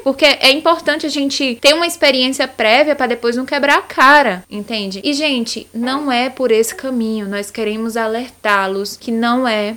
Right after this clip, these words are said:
por esse caminho. Se você re-, deseja o casamento pra sua vida, prepare-se para ele, tire, é, o máximo de tempo para trabalhar pra ele e não se demore pra realmente efetivá-lo.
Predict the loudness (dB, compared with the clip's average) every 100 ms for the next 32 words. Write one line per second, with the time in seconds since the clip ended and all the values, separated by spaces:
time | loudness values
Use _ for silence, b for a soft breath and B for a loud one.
0 | -2 0 2 0 -4 -6 -4 -4 -4 -4
1 | -6 -10 -6 -2 2 2 2 2 2 0
2 | -6 -10 -2 6 8 6 6 8 8 6
3 | -2 -6 -12 0 2 4 2 0 -2 -2
4 | -2 -4 -6 -6 -8 -8 -6 -4 -4 -6
5 | -4 -4 0 0 0 -2 -6 -4 -4 -2
6 | -2 -2 -2 -4 -4 -2 2 2 0 -6
7 | -12 -4 0 2 0 -2 2 4 4 2
8 | -4 -4 -6 -10 -8 -8 -2 0 0 0
9 | -4 -2 -2 0 0 2 0 2 0 0
10 | -2 0 2 2 2 -4 -4 -4 -2 -2
11 | -2 -4 -6 -4 0 0 0 0 0 2
12 | 4 6 4 0 0 2 4 2 2 0
13 | -2 -4 -6 -2 0 2 0 -2 2 4
14 | 6 4 -2